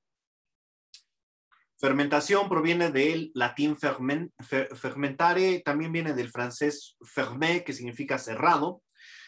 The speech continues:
Originalmente se utilizaba para describir un proceso el cual sucedía en ausencia de oxígeno. Por eso venía de, de fermé, que es, este, cerrado.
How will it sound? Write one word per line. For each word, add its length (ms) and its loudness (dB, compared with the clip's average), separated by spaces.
Originalmente 960 2
se 320 4
utilizaba 580 2
para 180 2
describir 400 2
un 120 2
proceso 760 -4
el 460 0
cual 340 6
sucedía 840 2
en 200 0
ausencia 760 0
de 300 2
oxígeno. 640 -6
Por 120 2
eso 180 0
venía 300 0
de, 340 -2
de 340 -2
fermé, 540 0
que 120 -2
es, 120 -2
este, 300 -6
cerrado. 600 0